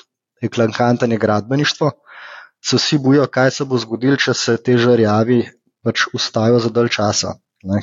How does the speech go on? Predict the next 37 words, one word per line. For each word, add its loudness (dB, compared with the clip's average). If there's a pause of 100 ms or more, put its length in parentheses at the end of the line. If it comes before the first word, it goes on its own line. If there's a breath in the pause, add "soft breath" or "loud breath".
ker -2
vemo, 2
da -4
so -2
se 0
za 0
te -4
gradbene 0
delavce 0
borili 0
pa -12
tepli -2
domala -2
po -4
celi -2
Evropi. -2 (600 loud breath)
In 0
ne 2
vem, 4
če 0
si -4
lahko -2
zdaj 2
privoščimo -2 (880 loud breath)
neko, -2 (200)
recimo, -8 (420)
malo 0
daljšo, -2 (100)
spet -6
ne -6
govorimo 0
o -4
to 0
neki -2
globoki -2
recesiji, -2
ampak -4